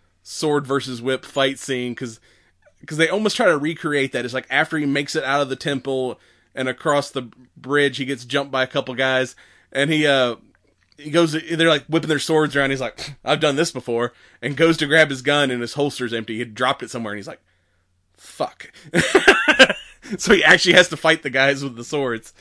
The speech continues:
<laughs> It's like, it's like, it, it, but he gets that smirk, like, that Han Solo smirk, like, "Oh, I've been here before, motherfucker." And he's like, "Shit, where's my gun?" <laughs>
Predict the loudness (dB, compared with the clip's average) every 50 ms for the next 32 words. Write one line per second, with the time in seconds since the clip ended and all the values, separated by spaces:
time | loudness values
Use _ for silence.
0 | -20 -20 -14 -10 -8 -2 2 2 2 4 6 6 6 6 6 0 -14 -16 _ -6
1 | -2 0 0 0 0 -4 -14 -20 -12 -8 -4 -4 -4 -2 -2 -4 -2 -2 -2 -2
2 | 2 4 4 6 6 4 2 0 0 0 0 2 6 6 6 6 6 4 4 4
3 | 4 2 -2 -6 -6 -4 -2 0 0 2 4 4 4 4 2 2 2 2 2 0
4 | 0 0 0 0 0 0 0 0 -2 -2 -4 -8 _ _ _ -18 -6 -2 4 4
5 | 6 6 6 6 6 6 6 4 2 0 -2 -2 0 0 0 -2 -4 -6 -4 -4
6 | -4 -2 -2 -4 -4 -4 -4 -6 -6 -8 -10 _ _ _ _ _ _ -16 -12 -10
7 | -8 -8 -6 -6 -6 -6 -6 -8 -8 -10 -8 -8 -10 -12 -12 -14 -18 -20 -20 -18
8 | -10 -4 2